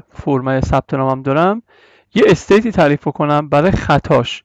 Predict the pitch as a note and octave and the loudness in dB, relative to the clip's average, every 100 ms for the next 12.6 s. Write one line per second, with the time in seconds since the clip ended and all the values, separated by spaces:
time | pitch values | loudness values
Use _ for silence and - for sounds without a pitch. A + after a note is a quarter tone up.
0 | _ _ - E3 - D3 E3 E3 F#3 E3 | _ _ -6 -4 0 0 0 -2 -6 -6
1 | D3 D#3 D#3 - A2 F#3 - C#3+ C#3+ - | -2 0 0 0 -4 -8 -6 -4 -4 -6
2 | - C3+ - E3+ D3 - A2+ - _ _ | -2 -2 0 -2 -2 -4 -8 -12 _ _
3 | _ _ _ - _ - - _ D#3+ - | _ _ _ -20 _ -20 -20 _ -8 -6
4 | F#3+ A3 E3+ E3+ F#3+ D3+ D3 E3 - _ | -4 -4 -2 0 2 2 2 -2 -10 _
5 | _ _ _ _ _ - D#3 F3+ F3+ F3 | _ _ _ _ _ 0 0 2 0 -2
6 | E3 C#3 C#3 - B2 - B2 - _ _ | -6 -6 -6 -6 -8 -6 -8 -10 _ _
7 | _ _ _ _ _ _ _ _ _ _ | _ _ _ _ _ _ _ _ _ _
8 | _ _ _ - C3 C#3+ D#3 _ _ _ | _ _ _ -2 0 -2 -6 _ _ _
9 | _ _ _ _ _ _ _ _ _ _ | _ _ _ _ _ _ _ _ _ _
10 | _ _ _ - _ _ _ _ _ _ | _ _ _ -20 _ _ _ _ _ _
11 | - G3 G3+ F3+ F#3 G#3 G#3 G3+ G3 - | -2 0 2 2 2 -2 -2 -2 -4 -2
12 | E3+ F3 F#3+ F#3+ - - | 0 2 0 -6 -18 -20